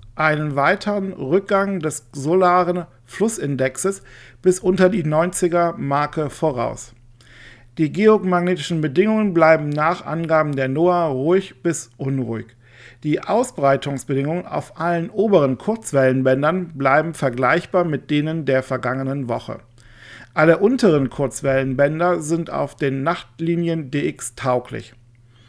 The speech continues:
Nach wie vor winterliche Bedingungen beeinträchtigen bei Dunkelheit Verbindungen über kurze Entfernungen.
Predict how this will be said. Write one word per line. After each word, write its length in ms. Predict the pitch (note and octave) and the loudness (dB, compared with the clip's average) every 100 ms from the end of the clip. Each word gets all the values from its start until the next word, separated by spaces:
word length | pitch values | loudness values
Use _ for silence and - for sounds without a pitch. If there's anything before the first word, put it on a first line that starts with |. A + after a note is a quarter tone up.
| - - - - - | -20 -18 -18 -14 0
Nach 320 | E3 A#3 B3 | 2 2 2
wie 100 | G3+ | -2
vor 600 | - F#3 F#3 D#3 E3+ C#3+ | 0 2 6 6 4 2
winterliche 680 | E3+ A3 G3 E3+ E3 - C#3+ | 2 2 2 2 2 0 -2
Bedingungen 560 | C3+ G#3 F#3+ C#3 D#3 | -2 0 0 0 0
beeinträchtigen 1300 | D3 D3 D3 F3 A3+ - C#3 - - C#3+ D3+ G#3 - - | 0 0 0 0 0 0 -2 -2 -4 -2 -2 -4 -8 -12
bei 320 | B2+ D3 C#3+ | 0 2 2
Dunkelheit 840 | C3+ A3 A3+ C#3+ B2 C3 B2 F#3 - - - | 2 0 0 -2 -2 -6 -4 -4 -6 -20 -20
Verbindungen 600 | - E3 C#3 F#3 G#3+ G#3+ F#3+ | -6 -2 6 6 6 2 0
über 220 | D3 D3 | -2 -2
kurze 420 | - F#3 F#3 F3 | 0 0 0 -2
Entfernungen. 800 | D#3+ D3+ D3 C#3 C#3 B2 B2 | -2 -2 0 2 0 -4 -8